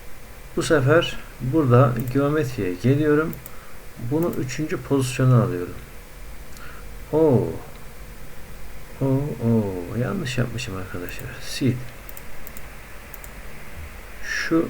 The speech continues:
Make iki yanlış olmuş. Bunu bir sileyim arkadaşlar. Şu operasyonu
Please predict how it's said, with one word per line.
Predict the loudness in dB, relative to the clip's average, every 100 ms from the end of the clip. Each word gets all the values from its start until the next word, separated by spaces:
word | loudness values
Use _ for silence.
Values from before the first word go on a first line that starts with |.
| -4 2
Make | 4 6 2 -2
iki | -4 0 0 -2 -6 -8 -4
yanlış | 0 0 0 0
olmuş. | 0 0 0 0
Bunu | 0 2
bir |
sileyim | 2 2 2 4 4
arkadaşlar. | 2 -4 -6 -6 -6 -8 -8 -8 -8 -10 -10 -12 -10 -10 -10 -10 -10 -10 -8 -4
Şu |
operasyonu | -2 4 6 6 4 6 8